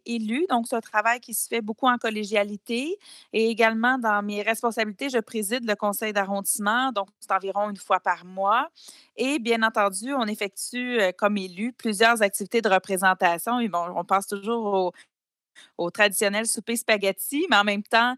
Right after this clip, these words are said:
euh, il y a plusieurs activités comme ça qui se déroulent, que ce soit, euh, euh, différentes activités par nos partenaires, surtout communautaires.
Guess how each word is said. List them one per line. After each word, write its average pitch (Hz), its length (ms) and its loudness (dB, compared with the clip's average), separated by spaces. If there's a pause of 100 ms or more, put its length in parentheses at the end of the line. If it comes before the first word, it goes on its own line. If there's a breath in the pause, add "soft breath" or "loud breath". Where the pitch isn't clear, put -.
(240 soft breath)
euh, 190 40 0
il 185 60 -4
y 185 60 -2
a 185 40 0
plusieurs 240 600 -2
activités 208 380 -12
comme 190 180 -8
ça 233 220 -8
qui 196 260 -14
se - 140 -2
déroulent, 180 320 -4
que 202 120 -2
ce 185 160 -4
soit, 208 440 6
euh, 170 80 0 (320 soft breath)
euh, 151 260 -8
différentes 175 480 -2
activités 185 340 -4
par 190 160 0
nos 180 120 -8
partenaires, 180 480 -2
surtout 196 200 -10
communautaires. 190 720 0